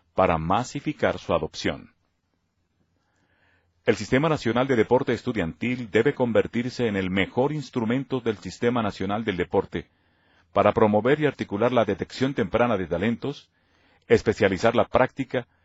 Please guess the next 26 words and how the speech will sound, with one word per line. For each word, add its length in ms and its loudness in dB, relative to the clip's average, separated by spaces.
y 140 0
focalizar 640 2
y 60 0
priorizar 580 0
la 120 0
intervención 500 -2
estatal 560 -2
y 100 -6
privada 600 0
en 160 -2
esta 240 -2
materia. 500 -4
Para 240 6
ello 220 0
se 160 -2
debe 200 0
estimular 460 0
y 80 2
apoyar 400 2
la 120 2
realización 640 0
sistemática 720 -4
de 100 -4
los 160 -4
juegos 440 -2
intercolegiados 960 -2